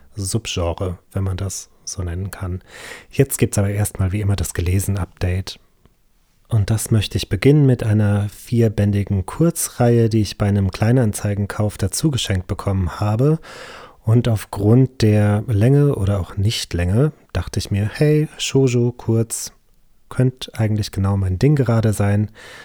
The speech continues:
fange ich doch direkt mal damit an und nach zwei Bänden musste ich's beiseite legen und hab's direkt weiter verschenkt.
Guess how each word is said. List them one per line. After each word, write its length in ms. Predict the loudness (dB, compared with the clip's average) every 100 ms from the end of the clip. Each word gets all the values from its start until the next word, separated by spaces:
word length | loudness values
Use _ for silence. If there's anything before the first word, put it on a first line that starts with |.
| -20 _
fange 240 | 2 2
ich 120 | 2
doch 220 | 0 -2 -2
direkt 420 | -2 -2 -2 -2
mal 140 | 0
damit 300 | 2 0 0
an 260 | 0 2 2
und 140 | 2
nach 140 | 0 -2
zwei 300 | -2 0 2
Bänden 580 | 0 0 -2 -2 -2 -4 -14 -20 -20 -20 _ _ _ _ _
musste 300 | -4 -4 -4
ich's 120 | -4
beiseite 400 | -2 0 0 0
legen 340 | 0 0 0 0
und 140 | -2
hab's 160 | -6 -6
direkt 340 | -4 -4 -4
weiter 260 | -4 -2 -4
verschenkt. 640 | -6 -6 -2 -2 -2 -6